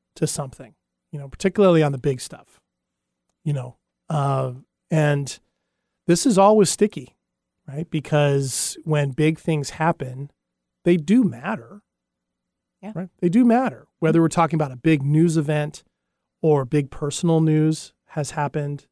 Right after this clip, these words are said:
Speaker 1: something difficult. Uh, usually it's the difficult things, <laughs> right? The things that freak us out.
Speaker 2: Mm-hmm.
Speaker 1: Uh, we want to do something. We want to understand. And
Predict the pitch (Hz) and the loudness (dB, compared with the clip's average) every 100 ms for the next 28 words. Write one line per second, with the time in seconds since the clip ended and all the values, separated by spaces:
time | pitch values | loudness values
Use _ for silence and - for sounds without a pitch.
0 | _ - 143 143 131 135 147 - 147 147 | _ -10 -8 -6 -6 -6 -8 -6 -6 -8
1 | _ _ _ _ _ 160 151 156 196 170 | _ _ _ _ _ 0 2 4 4 4
2 | 160 - 151 139 - 143 - 143 139 - | 0 -2 -6 -8 -12 -16 -18 -20 -20 -10
3 | 117 - 196 - 185 - 156 151 - 147 | -8 0 0 2 0 2 0 -2 -2 -2
4 | 151 139 139 - _ 156 _ _ 151 175 | -4 -8 -10 -16 _ -20 _ _ 0 4
5 | 170 160 151 160 _ _ _ _ 180 170 | 6 6 4 -2 _ _ _ _ 2 4
6 | 170 175 180 160 156 156 - 139 147 143 | 4 4 0 -6 -2 -2 -2 -2 -2 -2
7 | 143 147 147 143 135 - 139 135 135 - | 0 0 -2 -8 -10 -12 -12 -12 -14 -6
8 | 151 143 143 | -4 -2 -4